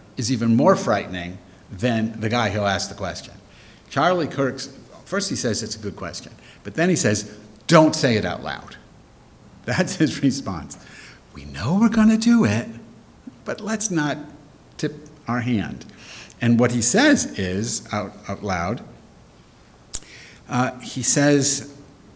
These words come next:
um, he cautions the guy against saying it out loud. It wasn't that he was opposed to what, to the idea of murdering lib-, murdering liberals,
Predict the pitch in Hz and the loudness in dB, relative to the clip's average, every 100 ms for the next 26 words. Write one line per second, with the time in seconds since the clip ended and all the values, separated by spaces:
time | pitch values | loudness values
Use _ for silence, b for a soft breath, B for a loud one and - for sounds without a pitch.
0 | - - - - - - - - - 131 | -20 -20 -20 -20 -20 -20 -16 -16 -10 -8
1 | 123 117 113 107 - 185 196 185 123 123 | -6 -4 -4 -6 0 2 4 2 2 2
2 | 117 117 B B - 120 123 120 - 147 | 4 2 B B -6 -2 0 2 2 4
3 | 139 123 107 110 - 127 120 170 196 202 | 4 4 2 0 -2 -6 2 4 6 6
4 | 180 147 139 110 104 - - 196 208 - | 6 6 6 4 2 -2 4 6 6 4
5 | 165 147 147 - - - 120 120 127 123 | 4 6 4 -2 -14 -14 -4 2 4 4
6 | 123 135 117 131 120 117 113 113 - 104 | 6 6 6 4 6 6 6 4 -2 -2
7 | 113 120 113 104 101 107 107 | 2 2 2 2 2 2 2